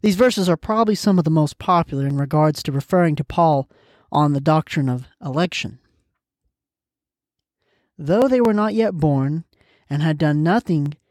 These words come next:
either good or bad, in order that God's purpose of election might continue,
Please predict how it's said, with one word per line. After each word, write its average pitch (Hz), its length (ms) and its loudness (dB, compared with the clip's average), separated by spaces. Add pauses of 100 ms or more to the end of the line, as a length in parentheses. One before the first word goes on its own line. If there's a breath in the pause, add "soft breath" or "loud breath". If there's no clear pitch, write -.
(260)
either 147 260 0
good 196 300 2
or 226 80 2
bad, 131 420 -6 (140)
in 156 160 -2
order 214 240 2
that 165 180 0
God's 175 320 -2
purpose 180 460 -2
of 139 80 -4
election 147 480 -2
might 143 180 -4
continue, 139 640 -2